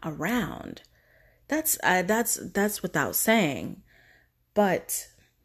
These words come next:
it has to start from within. And it also goes the other way around. And this does kinda tie into the up-, other episode about perspective.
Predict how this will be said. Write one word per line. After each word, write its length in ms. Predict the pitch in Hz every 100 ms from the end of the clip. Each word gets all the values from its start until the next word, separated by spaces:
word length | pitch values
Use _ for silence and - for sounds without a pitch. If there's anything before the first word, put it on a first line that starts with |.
| _ _ _ _ _ _ _ _ _ _ _ _ _ _ _ _ -
it 160 | 170 175
has 360 | - 226 247
to 80 | 233
start 320 | - 190 175
from 240 | - 180 170
within. 580 | 160 170 160 139 131 165 - - -
And 120 | 220 240
it 100 | 247
also 340 | 262 294 392
goes 240 | 302 277 226
the 120 | 220
other 160 | 220 214
way 120 | 196
around. 400 | 180 180 156 143
And 120 | 160
this 200 | 180 -
does 280 | 202 208 208
kinda 260 | 196 185
tie 280 | 165 - 170
into 300 | 165 160 175
the 180 | 156 139
up-, 240 | 156 - -
other 540 | 175 170 165 151 143 - - -
episode 480 | 165 160 - 143 139
about 240 | 139 -
perspective. 720 | 170 - 226 226 - 120 107